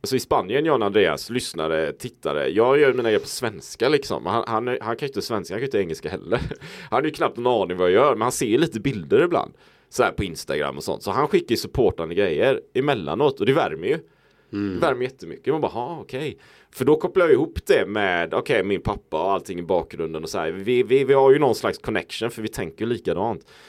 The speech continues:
Speaker 1: Så ta den när du får det där positiva. Fundera över det, reflektera över det, uppskatta det och ta till, det till dig.
Speaker 2: Mm.
Speaker 1: Den vill jag skicka med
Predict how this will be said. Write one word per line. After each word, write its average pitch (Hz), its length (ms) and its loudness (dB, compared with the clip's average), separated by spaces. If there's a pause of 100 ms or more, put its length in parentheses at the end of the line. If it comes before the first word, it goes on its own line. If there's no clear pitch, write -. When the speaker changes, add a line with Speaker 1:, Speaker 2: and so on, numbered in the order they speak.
(200)
Speaker 1:
Så - 160 -10
ta 156 260 4
den 151 380 0 (760)
när 117 280 0
du 113 60 -6
får 113 180 -2
det 104 60 4
där 90 60 -8
positiva. 87 640 -8
Fundera 123 380 0
över 131 120 -2
det, 95 140 0
reflektera 101 500 -4
över 117 100 -2
det, 113 80 0
uppskatta - 640 -4
det 110 60 0
och 110 80 -8
ta - 80 -10
till, 90 320 -10 (100)
det 110 80 -8
till 73 320 -14
dig. 117 200 -4 (120)
Speaker 2:
Mm. 95 320 -4 (180)
Speaker 1:
Den 120 200 -4
vill 117 80 2
jag 113 80 0
skicka 110 240 -4
med 85 280 -2